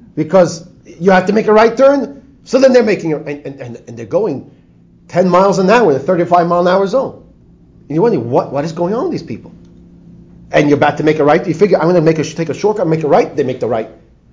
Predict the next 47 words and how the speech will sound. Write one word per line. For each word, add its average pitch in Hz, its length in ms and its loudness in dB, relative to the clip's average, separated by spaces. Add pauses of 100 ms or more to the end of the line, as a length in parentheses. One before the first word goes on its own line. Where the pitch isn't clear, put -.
(1040)
Th-, 135 200 -12
th-, 165 140 -2
this 165 220 -2
is 156 140 -4
a, - 60 -2
this 147 200 -4
is 143 80 -6
a 143 60 2
kleine, 160 420 0
kleine 160 320 0
Zach 135 300 0
here. 120 120 -4
This 123 140 -6
is 127 80 -6
nothing. 147 440 -2 (880)
But 151 240 2
it, - 260 -14
people 202 180 2
get 214 140 4
annoyed. 214 320 2
You 156 60 0
ever 196 100 2
get 208 140 2
annoyed? 226 440 -2 (240)
I 190 120 2
got 156 160 4
annoyed. 98 320 -10 (640)
I'll 185 260 -6
be 208 80 4
honest 220 220 4
with 139 160 -4
you. - 200 -20 (200)
It 175 120 -12
gets 233 180 0
annoying. 277 340 2
You're 143 100 -4
trying 233 160 2
to 226 60 4
go 220 180 4
a - 60 -10
two-minute 208 260 -2
drive. 214 260 2
It - 80 -8
takes 190 160 -6
half 214 220 0
an 262 60 2
hour. - 380 -4